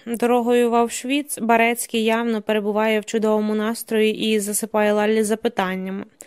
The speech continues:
«А скільки тобі років? А що ти робив до того, як тебе... ну, як тебе сюди привезли?»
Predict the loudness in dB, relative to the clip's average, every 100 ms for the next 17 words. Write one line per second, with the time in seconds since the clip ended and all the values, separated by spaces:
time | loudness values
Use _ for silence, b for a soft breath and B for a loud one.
0 | B B B B -6 0 0 2 2 2
1 | 4 4 2 0 -4 -4 -4 -4 -2 0
2 | 2 2 2 2 2 4 4 4 2 2
3 | 0 2 6 6 4 B B B _ 2
4 | 2 2 2 2 0 -2 2 4 4 4
5 | 2 0